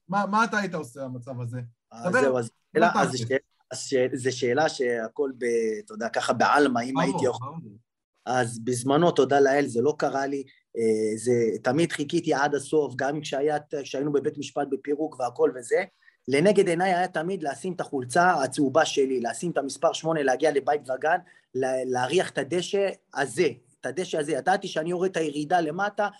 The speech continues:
Speaker 2: נכנס לחדר הלבשה, לא משנה מי ימין או משמאל, אם זה לרואה, אם זה בואטנג, אם זה, אה, שחקן X או Y שהוא צעיר או לא יודע מה, או מושאל כזה או אחר, או פחות טוב או לא, לא יודע מה. אני ידעתי שזה, שזה,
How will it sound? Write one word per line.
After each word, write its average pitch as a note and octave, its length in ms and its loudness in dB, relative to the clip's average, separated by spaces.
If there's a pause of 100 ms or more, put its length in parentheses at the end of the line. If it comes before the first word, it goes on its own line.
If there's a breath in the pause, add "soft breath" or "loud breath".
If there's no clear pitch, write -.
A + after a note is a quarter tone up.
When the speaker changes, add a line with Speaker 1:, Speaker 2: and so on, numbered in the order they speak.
(200 soft breath)
Speaker 2:
נכנס F#3+ 300 -4
לחדר F#3+ 280 0
הלבשה, F3+ 340 0
לא A3 260 2
משנה A3+ 360 -4
מי A3 220 0
ימין G3+ 380 -4
או F3+ 80 -4
משמאל, F3+ 460 -2
אם E3+ 80 -6
זה D3+ 120 -4
לרואה, D#3+ 480 4
אם D#3 140 -8
זה C#3+ 120 -4
בואטנג, E3 500 0 (360 loud breath)
אם D#3 160 2
זה, D#3 320 10 (320 soft breath)
אה, C#3+ 340 6
שחקן E3+ 360 2
X G3 200 -2
או E3+ 200 4
Y F3+ 80 4
שהוא D#3+ 320 -4
צעיר E3 420 -2
או D#3 180 -2
לא F3+ 80 0
יודע E3+ 200 -4
מה, D3+ 100 -8
או D3 160 -2
מושאל D#3+ 460 0
כזה F3 280 -4
או D#3+ 140 0
אחר, E3+ 260 -4
או D3+ 320 -2 (160)
פחות G3 320 -4
טוב F3 160 -2
או D#3+ 60 0
לא, F3+ 240 0
לא F#3 80 2
יודע D#3+ 240 -2
מה. G3 180 -2 (520 soft breath)
אני A#3+ 200 2
ידעתי C#4 280 2
שזה, A3+ 280 0 (120)
שזה, G3 440 4